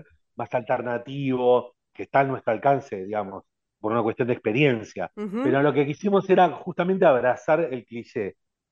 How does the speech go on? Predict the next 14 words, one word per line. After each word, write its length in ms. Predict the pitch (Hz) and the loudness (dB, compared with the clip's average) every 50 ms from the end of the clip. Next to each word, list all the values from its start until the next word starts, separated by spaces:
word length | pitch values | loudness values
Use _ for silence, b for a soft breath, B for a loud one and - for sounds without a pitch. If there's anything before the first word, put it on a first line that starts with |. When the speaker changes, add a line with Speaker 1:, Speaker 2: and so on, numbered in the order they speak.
| _ - | _ -8
Speaker 2:
Decimos 400 | 117 110 - 175 165 165 - 147 | -6 -2 0 2 2 4 4 4
en 80 | 139 | 4
algún 180 | 135 139 151 156 | 4 4 4 6
lado, 200 | 160 165 170 151 | 6 6 6 6
abrazar 360 | 135 120 120 117 - 160 147 | 4 4 0 -2 -2 -4 -6
el 40 | 131 | -6
cliché 240 | 135 127 - 165 151 | -8 -8 -8 -6 -6
como 140 | 156 139 117 | -6 -6 -6
si 100 | 110 104 | -8 -6
fuera 160 | - 135 135 | -4 -2 -2
un 80 | 131 127 | -2 -4
osito 340 | - - - 147 131 - | -4 -6 -10 -6 2 4
de 80 | 127 113 | 4 4
peluche. 540 | - 113 110 104 104 95 - - - - | 4 2 0 0 -4 -6 -8 -10 -14 -14